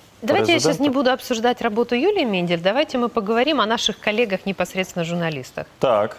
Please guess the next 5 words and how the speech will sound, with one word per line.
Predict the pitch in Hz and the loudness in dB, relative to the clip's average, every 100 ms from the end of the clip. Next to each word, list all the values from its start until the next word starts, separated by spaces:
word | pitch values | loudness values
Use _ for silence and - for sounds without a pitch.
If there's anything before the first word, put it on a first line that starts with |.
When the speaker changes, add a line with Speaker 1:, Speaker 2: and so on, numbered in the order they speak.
| - - - | -16 -20 -12
Speaker 1:
М, | 175 196 196 196 196 196 190 - - - - - - - - - - | -6 -2 -2 -2 -2 -2 -6 -12 -20 -20 -20 -20 -20 -20 -20 -20 -6
у | 214 | 0
нас | 277 339 - | 0 0 0
есть | 269 302 - | -2 -2 -2
такая, | - - 247 226 208 190 165 | -4 0 0 2 2 2 0